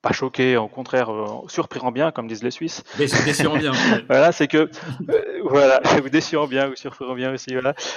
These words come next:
Speaker 1: Euh, il, euh, il, euh, il donne la chance un peu, un peu plus facilement, je dirais. Euh, on, c'est pas forcément les diplômes. Moi, j'avais une maîtrise, euh, j'ai une maîtrise, euh, économique, de, euh, administration économique et sociale, une maîtrise management du sport,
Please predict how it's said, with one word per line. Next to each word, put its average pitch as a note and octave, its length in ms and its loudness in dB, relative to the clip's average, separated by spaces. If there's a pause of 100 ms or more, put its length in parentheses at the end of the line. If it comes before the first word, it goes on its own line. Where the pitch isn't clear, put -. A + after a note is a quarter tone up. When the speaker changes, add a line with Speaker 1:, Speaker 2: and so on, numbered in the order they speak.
(220)
Speaker 1:
Euh, D3 360 6 (120)
il, D#3+ 300 2
euh, D3+ 520 2 (760)
il, D#3 160 0
euh, D3+ 380 4 (140)
il D#3 120 -4
donne F3+ 140 4
la E3+ 100 6
chance F3 220 0
un C#3 100 2
peu, D#3 480 2
un D3+ 80 0
peu - 100 -6
plus - 140 -10
facilement, C#3+ 500 -4
je A#2+ 80 -6
dirais. G#2+ 300 0 (400)
Euh, A#2+ 440 2
on, D3+ 100 -8
c'est C#3 160 -4
pas D#3+ 160 4
forcément D3+ 380 -4
les C3+ 120 -4
diplômes. C#3+ 420 -6
Moi, B2+ 80 -2
j'avais A2+ 220 0
une A2+ 100 -8
maîtrise, B2+ 400 -8
euh, A#2 520 2
j'ai A2 140 -12
une A2 100 -14
maîtrise, A#2 380 -12
euh, A2+ 200 -4
économique, A#2 640 -14
de, - 80 -6
euh, B2 280 -2
administration B2+ 460 -4
économique A2+ 420 -12
et B2 40 -8
sociale, C#3+ 360 2
une A#2+ 100 -6
maîtrise A#2+ 320 -8
management A#2 380 -2
du A#2+ 80 -8
sport, D3+ 340 2